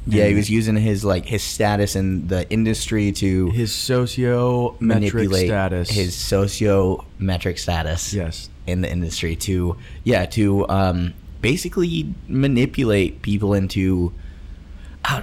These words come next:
Speaker 1: he was, like, jerking off in front of people. It
Speaker 2: That's what
Speaker 1: was
Speaker 2: I heard, yeah.
Speaker 1: Yeah,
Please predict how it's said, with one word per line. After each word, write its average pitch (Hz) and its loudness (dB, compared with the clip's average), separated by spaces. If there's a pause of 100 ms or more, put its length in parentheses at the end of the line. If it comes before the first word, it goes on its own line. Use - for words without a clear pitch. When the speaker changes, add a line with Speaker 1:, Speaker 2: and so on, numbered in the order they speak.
Speaker 1:
he 127 -4
was, 196 0
like, 131 0 (720)
jerking 151 0
off 139 2
in 139 0
front 139 2
of 127 0
people. 131 2
It 123 6
Speaker 2:
That's 107 4
what 110 2
Speaker 1:
was 113 2
Speaker 2:
I 110 2
heard, 98 0
yeah. 90 0
Speaker 1:
Yeah, 95 2